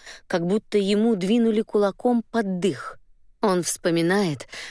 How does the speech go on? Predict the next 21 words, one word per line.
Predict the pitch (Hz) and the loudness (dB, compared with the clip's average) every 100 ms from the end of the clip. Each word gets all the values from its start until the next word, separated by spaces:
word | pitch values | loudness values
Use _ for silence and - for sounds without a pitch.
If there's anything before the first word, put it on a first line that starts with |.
| - | -8
как | 180 165 | -6 -2
они | 175 170 | 0 0
с | 156 | 0
бабушкой | 196 208 165 - 156 156 | 0 0 -4 -2 -2 0
выбирали | 185 180 196 226 202 208 | 0 0 0 0 -2 -2
это | 214 - 185 | -4 -2 -2
одеяло | 175 160 170 214 226 202 | -2 -2 -2 -2 -2 -4
в | 185 | -2
магазине | 180 165 165 147 190 190 | 0 2 0 0 -2 -2
уцененных | 190 156 - 147 143 147 143 - | -4 -6 -4 -2 -2 -2 -6 -6
товаров. | 143 127 120 - - - - _ - - - | -6 -6 -8 -12 -20 -20 -20 _ -20 -20 -4
Одеяло | 190 160 190 247 262 | -2 0 2 2 2
лежало | 196 185 180 226 254 233 214 - - | 2 2 2 0 0 0 -2 -6 -12
в | 165 | -4
большом | 160 214 - 277 277 | -2 0 0 0 2
ярко-красном | 208 254 - 220 - 226 233 - 214 | 2 -2 -4 -6 -4 -2 -2 -2 -4
пластиковом | - 208 214 - - 196 208 | -2 -2 -2 -6 -4 -2 0
ящике, | 208 196 139 123 - - - - - - _ - _ _ - | 0 0 -2 -4 -8 -10 -12 -14 -18 -20 _ -20 _ _ -6
похожем | 156 - 165 160 170 | -2 0 0 2 0
на | 190 | 0
урну, | 208 160 - - - | 0 -2 -6 -10 -10